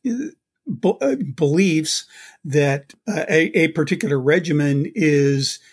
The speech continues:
is really warranted and necessary for the treatment of certain patients. It's not in the pathway, and they want it in there, and the organization's willing to put it in there in order to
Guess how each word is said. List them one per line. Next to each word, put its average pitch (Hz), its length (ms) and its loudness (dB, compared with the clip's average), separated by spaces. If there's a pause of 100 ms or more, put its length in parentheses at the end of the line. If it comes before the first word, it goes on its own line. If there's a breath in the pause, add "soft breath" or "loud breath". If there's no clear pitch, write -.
(140 soft breath)
is 233 160 -2
really 147 240 2
warranted 143 920 2 (400 soft breath)
and 143 520 0
necessary 147 920 0
for 143 320 0
the 135 80 0
treatment 151 420 -2
of - 80 -8
certain - 360 -6
patients. 170 600 -2 (320 loud breath)
It's 147 240 0
not 156 240 2
in 143 120 0
the 139 60 -2
pathway, 151 840 0
and 139 560 -2 (320 soft breath)
they 156 140 4
want 160 320 2
it 147 100 0
in 147 160 2
there, 151 240 0
and 160 100 0
the 147 120 0
organization's 143 880 0
willing 143 280 -2
to - 80 -8
put 180 260 -2
it 143 100 -2
in 143 160 0
there 139 260 0
in 135 120 -2
order 139 320 0
to 135 420 -4